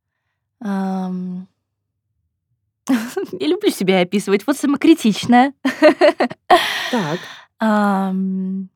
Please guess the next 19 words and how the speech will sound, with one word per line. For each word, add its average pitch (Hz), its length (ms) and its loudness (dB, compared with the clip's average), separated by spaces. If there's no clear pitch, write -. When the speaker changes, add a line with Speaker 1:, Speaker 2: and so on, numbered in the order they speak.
Speaker 1:
искренняя, 247 720 2
э, 175 380 -4
и 185 300 -4
открытая. 170 760 -2
М, 196 880 -2
не 269 180 -2
знаю. 262 500 -2
Возможно, 208 600 -2
я, 208 560 -4
э, 170 180 -4
я 180 140 -4
люблю 185 240 -6
про - 100 -20
себя 180 260 -6
говорить, 180 300 -6
что - 180 -10
я 196 400 -4
оптимистичный 185 800 -4
пессимист. - 640 -10